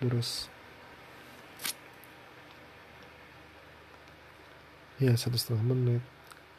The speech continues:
Dan aku belum baca, eh, aku belum dengerin sampai sekarang, kayak, "Hah, saya belum siap mental, guys," gitu. <laughs> Saya belum siap mental membuat orang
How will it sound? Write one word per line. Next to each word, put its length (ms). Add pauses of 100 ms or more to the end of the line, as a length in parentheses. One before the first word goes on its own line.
(1040)
Dan 80
aku 240
belum 240
baca, 480
eh, 160
aku 160
belum 160
dengerin 320
sampai 240
sekarang, 400
kayak, 280 (1700)
"Hah, 160 (320)
saya 160
belum 160
siap 160
mental, 400
guys," 320
gitu. 160
<laughs> 1500
Saya 160
belum 240
siap 160
mental 640 (160)
membuat 640 (1400)
orang 180